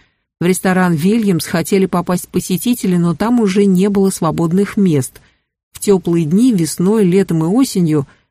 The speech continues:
в этом модном ресторане даже выставляли окна-витрины, и гости сидели с коктейлями на подоконниках.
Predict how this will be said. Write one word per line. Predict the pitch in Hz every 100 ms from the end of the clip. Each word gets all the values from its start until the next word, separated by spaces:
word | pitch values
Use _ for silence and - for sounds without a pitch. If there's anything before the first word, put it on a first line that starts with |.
| _
в | 175
этом | 240 - 208
модном | 180 208 185 165
ресторане | 151 151 - 156 175 220 214
даже | 180 180 175
выставляли | 175 - 160 170 180 180 -
окна-витрины, | 180 - 185 170 190 - 208 175 143 131 _ _ _ _ -
и | 175
гости | 165 226 - 196
сидели | - 165 180 160
с | -
коктейлями | 165 - 190 214 214 196
на | 185
подоконниках. | 175 160 151 - 135 127 117 - - -